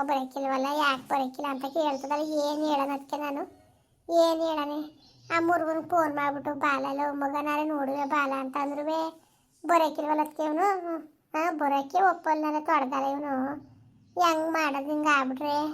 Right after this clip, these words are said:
ಅಯ್ಯೋ ಕಾಣೆ ಕಣವ, ಹೆಂಗ್ ಮಾಡೋದು ಏನೋ ಕಾಣೆ ತಗೆ. ನಿಜವಾಗ್ಲೂ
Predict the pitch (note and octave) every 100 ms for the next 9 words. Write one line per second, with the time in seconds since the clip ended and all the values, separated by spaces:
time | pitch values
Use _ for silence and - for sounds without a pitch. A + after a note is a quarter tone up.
0 | D4+ - C#4+ C#4+ C#4 C#4 C#4 A#3 C4 B3+
1 | C#4 E4 C#4 A#3+ B3+ A#3 C4 B3+ B3 B3
2 | A#3+ B3 C4 A3+ D4+ - - _ _ _
3 | _ D4 - C#4 C4 B3+